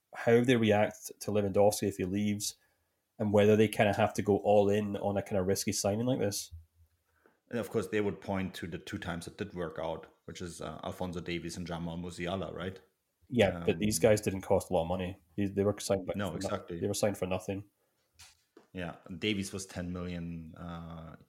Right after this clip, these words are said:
Speaker 2: euros up front. I think the deal now, because of all the things that he's won, is twenty, but that worked out.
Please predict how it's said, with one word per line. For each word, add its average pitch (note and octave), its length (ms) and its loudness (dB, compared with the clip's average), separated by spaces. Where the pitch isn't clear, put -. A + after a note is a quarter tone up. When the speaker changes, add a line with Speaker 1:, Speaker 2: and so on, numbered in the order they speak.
Speaker 2:
euros E2+ 460 -6
up E2+ 140 -8
front. F2 200 -6
I F2 40 -2
think G#2 180 -4
the F#2 80 -4
deal F#2+ 240 -2
now, F2 240 -2
because E2 280 -8
of F2 120 -8
all F2 120 -2
the E2+ 80 -8
things F#2 200 -8
that D#2+ 140 -10
he's E2 180 -12
won, E2+ 140 -6
is E2 100 -10
twenty, G2 400 -8
but F2+ 260 -6
that A2+ 280 6
worked A#2 240 4
out. C#3+ 360 6